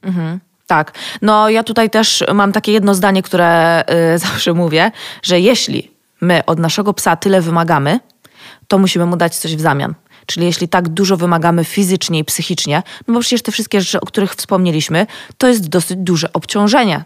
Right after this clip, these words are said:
tak naprawdę dla naszego psa. Więc jeśli tak dużo wymagamy, to powinniśmy też dać psu coś w zamian. I jeśli traktujemy, chcielibyśmy z naszego psa zrobić sportowca,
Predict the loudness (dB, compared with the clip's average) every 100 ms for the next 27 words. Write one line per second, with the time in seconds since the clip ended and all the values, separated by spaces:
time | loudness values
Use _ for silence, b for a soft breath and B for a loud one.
0 | -10 -8 -6 -2 -2 -2 -2 -2 -4 -2
1 | 0 0 B B B -2 0 0 0 -2
2 | 0 0 0 0 0 2 2 0 B B
3 | -6 -2 0 0 2 0 2 2 0 0
4 | 0 0 -4 -6 -4 -2 0 0 0 -4
5 | -8 -10 -2 0 0 -2 -2 -4 -4 -4
6 | -4 -2 0 2 2 -2 B B -10 0
7 | 2 2 2 0 0 -2 -4 -4 -4 -4
8 | -4 -4 -4 -2 -2 0 -2 -4 -4 -4
9 | -4 -4 -2 -2